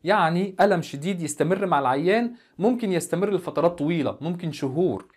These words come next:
وممكن يصاحبه تغير في الإحساس في المنطقة دي، يعني تبقى حساسة أكتر من اللازم أو الإحساس فيها ينعدم، حاجات زي كده.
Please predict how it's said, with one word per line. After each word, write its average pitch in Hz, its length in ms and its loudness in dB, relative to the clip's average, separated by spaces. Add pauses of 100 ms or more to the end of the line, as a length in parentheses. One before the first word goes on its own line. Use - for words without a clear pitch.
(120)
وممكن 240 440 4
يصاحبه 208 600 2
تغير 208 480 4
في 220 140 -4
الإحساس 190 560 0
في - 80 -4
المنطقة 151 440 4
دي، 127 280 -2 (260)
يعني 180 640 0
تبقى - 280 -2
حساسة 180 560 0
أكتر 160 240 -2
من 131 120 -2
اللازم 165 420 2 (120)
أو 202 160 6
الإحساس 180 540 -4
فيها 175 280 -2
ينعدم، 165 640 0 (160)
حاجات 185 360 0
زي 120 180 -2
كده. - 220 -16